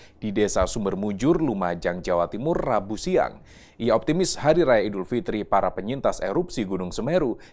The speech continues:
bisa menempati tempat relokasi tersebut.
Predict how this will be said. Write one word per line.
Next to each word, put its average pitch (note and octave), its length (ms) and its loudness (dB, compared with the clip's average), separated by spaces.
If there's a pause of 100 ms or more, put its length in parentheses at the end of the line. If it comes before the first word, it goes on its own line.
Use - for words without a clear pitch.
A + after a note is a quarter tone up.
(100)
bisa C3+ 160 -2
menempati F#2+ 480 0
tempat F#2+ 480 0
relokasi F2 560 -2
tersebut. F2 480 -8